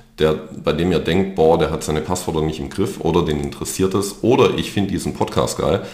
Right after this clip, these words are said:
dann dürft ihr ihn auch teilen, auf jeder Plattform, auf der ihr ihn teilen wollt. Einerseits,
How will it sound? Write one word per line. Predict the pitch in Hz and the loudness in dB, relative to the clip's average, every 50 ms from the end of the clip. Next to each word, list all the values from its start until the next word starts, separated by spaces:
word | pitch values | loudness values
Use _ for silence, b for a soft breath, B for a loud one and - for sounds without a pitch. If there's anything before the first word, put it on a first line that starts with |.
| B B - | B B -8
dann | - 71 76 69 | -6 -4 -2 0
dürft | 95 95 95 - - | 0 0 0 0 0
ihr | 82 73 | 0 2
ihn | 71 80 85 | 2 2 4
auch | 71 67 73 - | 4 2 2 0
teilen, | - - 76 71 71 65 - - - - | 0 0 0 0 0 0 -2 -4 -8 -6
auf | - - 73 - - - - - | -4 -4 -4 -4 -6 -10 -12 -10
jeder | 80 80 85 92 107 107 104 92 | -4 0 4 4 6 6 4 4
Plattform, | - 95 87 82 - - 78 76 76 | 2 2 0 0 2 0 0 2 2
auf | 67 65 - | 0 -2 -2
der | - 73 76 | -4 -4 -2
ihr | 73 | -2
ihn | 73 71 | -4 -4
teilen | - - 67 65 - - - | -2 -2 -2 -2 -2 -2 -4
wollt. | - - - - B B B B B B B B B B B - | -6 -6 -8 -10 B B B B B B B B B B B -2
Einerseits, | - 76 92 104 117 110 107 110 117 110 - | 2 2 4 4 4 4 4 4 4 2 -2